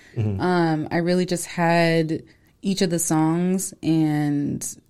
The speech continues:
Speaker 2: I tried to figure out, like, a keyword for each of them.
Speaker 1: Mm-hmm.
Speaker 2: And so once I was able to, like, map it out based off of, like,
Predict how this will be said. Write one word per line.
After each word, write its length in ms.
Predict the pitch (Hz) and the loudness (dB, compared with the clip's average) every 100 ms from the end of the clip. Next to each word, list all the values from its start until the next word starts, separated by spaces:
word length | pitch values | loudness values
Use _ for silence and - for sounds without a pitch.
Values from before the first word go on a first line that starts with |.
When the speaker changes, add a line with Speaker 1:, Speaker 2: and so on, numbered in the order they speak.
| - | -6
Speaker 2:
I 160 | 151 160 | -4 -4
tried 280 | - 160 160 | -2 -2 0
to 80 | 160 | -2
figure 300 | 160 156 156 | -2 -2 -2
out, 140 | 147 | -2
like, 180 | 160 156 | -6 -10
a 40 | |
keyword 560 | 156 - 165 180 190 185 | -12 -8 -6 -4 -4 -6
for 240 | - 165 - - | -8 -10 -8 -8
each 180 | 185 | -6
of 100 | 190 | -4
them. 280 | 208 208 226 127 | -4 -2 -2 2
Speaker 1:
Mm-hmm. 220 | 117 113 - - _ | 2 2 -2 -14 _
Speaker 2:
And 140 | 185 185 | -4 0
so 300 | - 180 175 | 2 4 4
once 340 | 185 220 240 | 4 2 4
I 80 | 240 | 2
was 140 | 226 - | 2 0
able 220 | 196 190 | 0 2
to, 80 | 190 | 2
like, 200 | 175 170 | 0 2
map 260 | 170 170 | 0 0
it 60 | 170 | 0
out 220 | 170 165 165 | 0 0 0
based 200 | 165 165 | -2 -2
off 180 | 160 | -2
of, 100 | 160 | -4
like, 200 | 156 147 | -4 -6